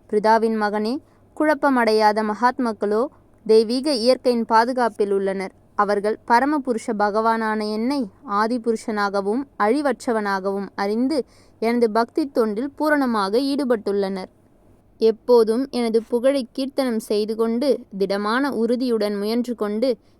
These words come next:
எனக்கு வந்தனை செய்தபடி இந்த மகாத்மாக்கள் பக்தியுடன் நித்தியமாக என்னை வழிபடுகின்றனர்.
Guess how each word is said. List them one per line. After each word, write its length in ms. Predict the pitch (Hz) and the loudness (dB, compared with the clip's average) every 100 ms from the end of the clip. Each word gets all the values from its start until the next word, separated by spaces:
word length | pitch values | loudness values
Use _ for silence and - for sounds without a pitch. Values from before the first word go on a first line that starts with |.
| - | -6
எனக்கு 360 | 214 226 226 | -4 -2 -2
வந்தனை 400 | 208 208 240 285 | -2 0 0 0
செய்தபடி 680 | 262 - 220 214 202 220 247 | -2 0 0 0 -2 -2 -4
இந்த 240 | - 214 208 | -6 -6 -4
மகாத்மாக்கள் 800 | 202 202 240 240 226 208 254 240 | -4 -2 -2 -2 -4 -2 -2 -2
பக்தியுடன் 640 | 190 214 _ 277 247 208 202 | -2 -4 _ -2 0 0 -2
நித்தியமாக 640 | 214 220 - 262 233 202 214 | -6 -6 -4 -2 -2 -2 0
என்னை 300 | 262 233 214 | 0 -2 -2
வழிபடுகின்றனர். 840 | 208 220 214 202 196 190 190 185 | -2 0 -2 -4 -4 -4 -4 -6